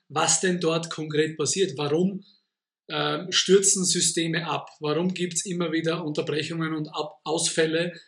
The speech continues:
auf Kassensystemen mitten in der höchsten Sturm- und Drangphase, ähm, der, der Konsumenten? Und wir konnten da mit Splunk, auch wieder mit Splunk Cloud,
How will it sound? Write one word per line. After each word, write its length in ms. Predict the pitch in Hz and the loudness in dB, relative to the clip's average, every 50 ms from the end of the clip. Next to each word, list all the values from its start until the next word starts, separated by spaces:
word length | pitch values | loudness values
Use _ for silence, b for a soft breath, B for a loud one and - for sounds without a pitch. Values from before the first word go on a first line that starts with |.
| B B B - | B B B -6
auf 180 | 156 147 - - | -4 -4 -4 -4
Kassensystemen 840 | - 151 156 - - 190 175 170 165 160 - 156 156 165 165 160 | -4 -2 0 2 2 2 0 -2 -2 -2 -2 -2 -2 -2 -2 -4
mitten 320 | 156 175 180 170 165 175 165 | -2 -2 -2 -2 -2 -2 0
in 140 | 165 160 156 | 0 0 0
der 340 | 160 156 156 156 151 - _ _ _ _ - | 0 0 0 0 -2 -6 _ _ _ _ -4
höchsten 360 | 160 165 175 165 - - 175 | 0 0 0 0 -2 -2 -2
Sturm- 340 | - - - 180 185 185 175 | -2 0 4 4 4 4 4
und 160 | 165 165 165 | 0 -2 -2
Drangphase, 760 | 156 143 165 196 185 - 226 202 - 123 131 240 262 269 b b b b b b b b b - | -2 -2 -2 -2 -2 -4 -4 -4 -2 0 0 0 0 -2 b b b b b b b b b -6
ähm, 400 | 147 151 151 151 151 151 156 147 | -4 -2 0 0 -2 -2 -4 -4
der, 220 | 160 151 - - - _ - | -4 -4 -4 -4 -10 _ -2
der 100 | 156 147 | -2 -2
Konsumenten? 840 | - - 160 151 156 156 143 135 139 147 - - 175 180 185 B B B B B B B - | -2 -2 -4 -4 -2 -2 -2 -2 -4 -4 -4 -2 0 0 0 B B B B B B B -12
Und 200 | 165 151 131 160 | -10 -4 0 2
wir 100 | 165 160 | 2 2
konnten 360 | 156 170 180 - - 180 156 | 2 2 2 0 0 -2 -2
da 120 | 160 156 | -2 0
mit 160 | 156 160 156 | 0 -2 -2
Splunk, 460 | - - 156 151 160 170 180 180 - - | -2 -2 -2 -2 -2 0 -2 -4 -4 -4
auch 180 | - 156 147 165 | -2 -2 0 0
wieder 180 | 170 165 170 160 | 0 0 0 0
mit 160 | 156 151 - | -2 -4 -4
Splunk 400 | - - 147 143 151 151 156 - | -4 -4 -4 -4 -4 -6 -6 -8
Cloud, 340 | - 139 131 135 - - | -8 -6 -4 -2 -4 -4